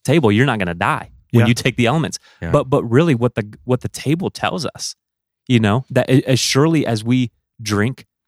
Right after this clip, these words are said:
Speaker 1: this cup and eat this bread,
Speaker 2: Mm-hmm.
Speaker 1: you know, we're participating in the body of
Speaker 2: In the
Speaker 1: Christ.
Speaker 2: blood
Speaker 1: God
Speaker 2: of
Speaker 1: is,
Speaker 2: Christ. Yeah.
Speaker 1: God is using
Speaker 2: First Corinthians ten.
Speaker 1: these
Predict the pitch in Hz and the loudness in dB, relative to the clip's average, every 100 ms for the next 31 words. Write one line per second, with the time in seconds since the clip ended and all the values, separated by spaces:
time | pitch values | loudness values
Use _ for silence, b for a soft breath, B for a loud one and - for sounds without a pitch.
0 | _ _ _ 107 110 135 - 117 - _ | _ _ _ 0 0 0 -2 -4 -4 _
1 | _ _ _ _ - 117 - 127 - 120 | _ _ _ _ -6 -4 -2 -2 -2 -2
2 | 117 101 95 139 160 101 101 85 101 101 | -4 -2 0 0 -4 -4 -4 -4 -8 -8
3 | - 127 127 139 - 123 - 107 127 123 | -2 0 2 2 2 -2 0 0 0 -2
4 | 127 143 113 107 95 92 101 117 123 113 | -2 -2 -2 -4 0 0 2 0 0 2
5 | 110 107 127 135 104 92 - - 110 127 | 2 2 2 0 -4 -6 -8 -8 0 2
6 | 160 160 107 107 117 139 147 160 160 160 | 2 0 -2 -2 4 6 6 2 0 2
7 | 117 117 113 104 117 104 113 104 127 139 | 2 0 0 0 -2 -2 -4 0 4 4
8 | 143 - - | 2 0 -6